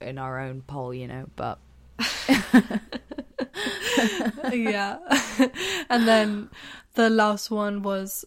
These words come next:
Speaker 2: "Would your, or does your significant other care if you're friends with your ex?" And forty-four percent of people said yes. So again, a bit of contradiction going on here,
Speaker 1: Mm.
Speaker 2: guys. I mean, obviously, it's so hard to really know unless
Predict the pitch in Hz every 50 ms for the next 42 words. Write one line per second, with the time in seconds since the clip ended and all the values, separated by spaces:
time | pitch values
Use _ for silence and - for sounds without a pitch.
0 | _ - - 220 202 196 226 220 214 214 - 208 208 208 202 196 196 196 196 -
1 | - 214 208 202 - 202 196 196 196 - - 208 196 202 208 - 226 - 214 202
2 | 202 _ - - 208 - - 208 208 220 - - - - - - 214 202 202 202
3 | - - - - - 214 208 - 214 196 196 - - - 196 196 202 208 - -
4 | - 220 - - - - - - - - _ _ - - - - - - 220 208
5 | 202 190 202 208 220 - - - - - 240 226 220 208 - - - 214 - 226
6 | 220 208 208 - - - 214 202 220 226 - - - 226 - - - 240 - -
7 | - - - - - - 226 220 - - - - - 214 214 - 220 226 214 226
8 | 214 214 208 196 196 208 214 - 233 214 - 226 214 226 - - 226 - _ _
9 | - - - 214 214 - 226 214 226 214 - 240 - - - 254 254 254 262 269
10 | 262 262 262 262 262 254 254 247 247 - - - 185 190 190 - - - - -
11 | - - - - - - - - - - - - - - - - - - - 240
12 | 233 233 214 240 220 226 214 - - 226 214 220 214 - - - 226 214 214 208
13 | 202 214 208 202 202 202 - - - 208 202 202 202 202 202 196 196 196 196 -
14 | - - - - - - - 214 220 220 233 - 226 220 208 - - - - -
15 | -